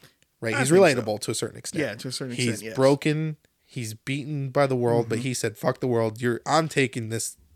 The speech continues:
Speaker 1: to the people that fucked me
Speaker 2: Yeah.
Speaker 1: up."
Speaker 2: Yeah.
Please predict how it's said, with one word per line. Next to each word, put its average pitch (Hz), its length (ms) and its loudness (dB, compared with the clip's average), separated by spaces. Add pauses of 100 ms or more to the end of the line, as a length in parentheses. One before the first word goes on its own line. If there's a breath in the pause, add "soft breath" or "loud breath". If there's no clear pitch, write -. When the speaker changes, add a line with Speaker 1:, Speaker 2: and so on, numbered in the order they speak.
(160)
Speaker 1:
to 135 160 -2
the 110 100 -12
people 120 360 -8
that 107 160 -10
fucked - 260 -6
me 107 120 -8
Speaker 2:
Yeah. 104 100 -4
Speaker 1:
up." - 180 -14 (360 soft breath)
Speaker 2:
Yeah. - 200 -16